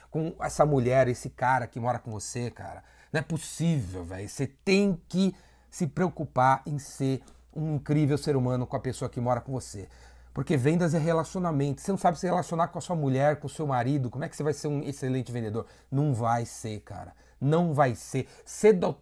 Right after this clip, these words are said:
tarde a gente vai ver que você não é. Beleza? Então a missão qual que é? Qual que é a missão? Você fazer a pessoa que mora com você sorrir pelo menos uma vez a cada vinte e quatro horas. Eu sei que é difícil, eu sei que você tem um monte de conta pra pagar.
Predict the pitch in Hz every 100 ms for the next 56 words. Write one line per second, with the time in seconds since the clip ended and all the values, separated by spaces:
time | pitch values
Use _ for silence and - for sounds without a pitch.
0 | _ 180 180 147 156 170 143 143 123 139
1 | 147 139 - 143 143 147 113 104 95 -
2 | - - 127 131 147 170 104 110 101 -
3 | - - _ - 160 220 262 285 269 240
4 | 220 - 240 294 - - 233 220 208 -
5 | 233 269 - - 170 156 196 196 185 120
6 | 156 170 165 - 175 156 147 147 147 151
7 | 131 - 156 156 135 156 156 139 151 180
8 | 185 160 123 127 - - - - 139 127
9 | 143 - 151 135 131 107 101 107 156 -
10 | 220 233 202 - 226 185 - 202 - 196
11 | 185 202 202 202 202 202 180 190 185